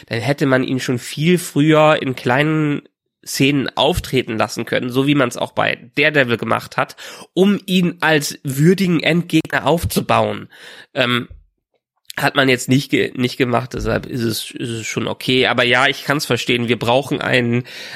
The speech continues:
eine wirkliche Bedrohung, die mit, äh, hier reinspielt. Und die hatten wir bisher, ja, in einem,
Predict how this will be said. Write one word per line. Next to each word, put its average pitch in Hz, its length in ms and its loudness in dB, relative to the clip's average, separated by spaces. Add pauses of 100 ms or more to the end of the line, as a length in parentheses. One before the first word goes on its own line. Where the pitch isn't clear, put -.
(140)
eine 113 260 0
wirkliche 131 400 2
Bedrohung, 120 720 2
die 110 120 0
mit, - 340 -4
äh, 117 240 -2
hier 117 260 -2
reinspielt. 107 640 -2
Und 110 140 -10
die 117 160 -4
hatten 120 300 -4
wir 110 100 -4
bisher, 110 680 0 (840)
ja, 113 220 0
in 143 200 0
einem, 143 460 0